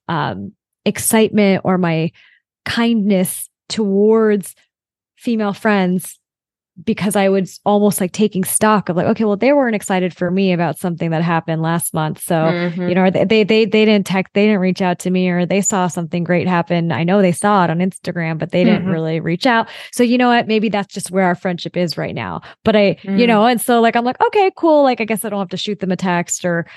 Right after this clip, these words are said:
Speaker 1: you know, but I think that's so silly 'cause now you're, you're, you're fitting into their box the wrong way. Because if
Speaker 2: Mm-hmm.
Speaker 1: your, if your ten-, if your, like, natural instinct is to just be excited and shoot that person a text and say, like, "Hey,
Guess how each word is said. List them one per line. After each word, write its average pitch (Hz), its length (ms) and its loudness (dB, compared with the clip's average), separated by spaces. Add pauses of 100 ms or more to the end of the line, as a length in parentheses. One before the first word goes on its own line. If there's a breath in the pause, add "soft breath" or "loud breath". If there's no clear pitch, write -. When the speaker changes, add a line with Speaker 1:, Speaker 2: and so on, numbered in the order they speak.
(140 loud breath)
Speaker 1:
you - 120 -8
know, - 60 -10 (220 soft breath)
but 277 240 2 (520)
I 233 60 2
think 240 160 0
that's 233 160 -2
so 226 120 -2
silly 269 340 2
'cause 190 120 -2
now 214 120 2
you're, 220 240 2 (160)
you're, 233 240 0
you're 202 180 -4
fitting 254 300 0
into 240 180 -2
their 202 140 0
box 214 320 -4
the 175 100 -8
wrong 226 300 -2
way. - 240 -6
Because 190 260 -2
if 208 100 0
Speaker 2:
Mm-hmm. 185 120 -2
Speaker 1:
your, 262 360 4
if 190 160 -4
your 220 280 0
ten-, 254 260 -6
if 180 160 -4
your, 226 500 -4 (160 soft breath)
like, 185 300 -6 (140)
natural 196 480 0
instinct 208 560 0
is - 160 -2
to 196 140 -8
just 170 520 -2
be 202 160 2
excited 185 460 0
and 165 160 0
shoot - 380 -8
that 196 180 -4
person 190 320 -4
a 170 80 -4
text 175 480 -2
and 180 120 -2
say, 190 200 0
like, 180 160 0
"Hey, 277 520 2